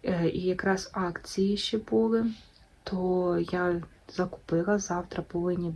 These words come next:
мені відправити. І вже через декілька днів буде. І я потрохи, напевно, буду вже починати,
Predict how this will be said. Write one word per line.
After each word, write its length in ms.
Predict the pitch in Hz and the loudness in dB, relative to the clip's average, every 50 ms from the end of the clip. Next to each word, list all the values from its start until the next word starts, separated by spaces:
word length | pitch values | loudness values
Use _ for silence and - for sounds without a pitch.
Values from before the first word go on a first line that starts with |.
| - | -6
мені 340 | - 170 175 175 175 170 165 160 175 | -4 -4 -2 -2 0 -2 -2 -2 -2
відправити. 800 | 196 196 - - - - 175 165 160 165 175 190 - - 226 226 240 - - - - - - - - - - - - - | -4 -4 -4 -8 -4 -2 -2 0 0 -2 -4 -6 -4 -2 -2 -2 -2 -4 -16 -16 -14 -14 -14 -14 -16 -16 -18 -18 -8 0
І 260 | - 196 208 220 226 | 4 6 8 8 8
вже 280 | 208 180 175 185 196 208 | 8 6 4 2 0 0
через 340 | - 190 180 180 175 170 | 2 2 2 2 2 2
декілька 480 | - 175 175 170 - 170 165 - - 160 | 2 0 0 0 0 -4 -2 -2 -2 -4
днів 260 | - - 196 220 220 | -2 0 0 0 0
буде. 720 | 196 165 165 165 - 160 156 156 151 160 - 190 240 294 320 - - - - - - | 0 -2 -4 -4 -2 -2 0 0 -2 0 2 2 2 2 0 -4 -12 -20 -20 -12 -6
І 120 | - 185 175 | -4 -2 0
я 120 | 190 226 | 0 0
потрохи, 520 | 233 - 202 - - 175 175 190 - - 190 | 0 -2 -6 -4 0 0 0 0 2 0 -2
напевно, 420 | 185 - - - - - - 185 | -2 -2 -6 -8 -8 -6 -6 -6
буду 320 | 170 - 185 190 190 190 | -2 0 0 2 4 4
вже 460 | 185 175 170 165 - - 175 170 175 185 185 | 2 2 0 -4 -6 -6 -4 -4 -4 -6 -6
починати, 800 | - 180 175 - - 170 170 170 180 190 185 - 185 180 175 180 | -8 -8 -6 -4 -4 -2 -2 0 -2 -2 -2 0 2 2 2 0